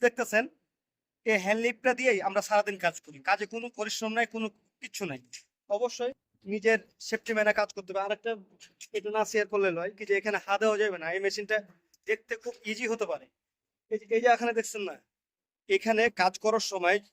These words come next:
দুইজন তিনজন তো কাজ করবে, কোনো সময় ওকে এই জায়গায় হাত দিতে দিবেন না। কেন? এটা যদি ছাইড়া দেন, এই হাতটা যদি একবার চিপে যায়, তো হাতের অবস্থা কি হবে বুঝতে পারছেন। হ্যাঁ, সে কারণে অবশ্যই সেফটি ফলো করতে হবে,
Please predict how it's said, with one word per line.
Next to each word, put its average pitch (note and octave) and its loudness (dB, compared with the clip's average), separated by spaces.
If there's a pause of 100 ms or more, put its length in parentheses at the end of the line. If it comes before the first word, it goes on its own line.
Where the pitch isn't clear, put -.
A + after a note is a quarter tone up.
(480)
দুইজন G#3 4
তিনজন A3 0
তো G#3 0
কাজ G#3 0 (100)
করবে, G3 -4 (120)
কোনো A#3 -6
সময় A#3+ -6
ওকে A3 -6
এই G#3 2
জায়গায় A3 6
হাত F#3 4
দিতে G3 -6
দিবেন D3+ -4
না। C3 -18
কেন? F3 -6 (460)
এটা G3 -2 (120)
যদি G#3+ -8 (100)
ছাইড়া G3+ 4
দেন, F3+ 2 (380)
এই E3 0
হাতটা G3 2
যদি A3 0
একবার G#3+ 0
চিপে A#3+ 6
যায়, E3 8
তো F3+ 6 (120)
হাতের F#3+ 4 (100)
অবস্থা G3 0
কি - -10
হবে G3 2
বুঝতে G3+ -4
পারছেন। D3+ -6 (460)
হ্যাঁ, A#3 4 (480)
সে G3 2 (120)
কারণে G#3 4 (160)
অবশ্যই G#3 2
সেফটি G#3+ -8
ফলো G3+ 6
করতে F#3 -2
হবে, G#3 0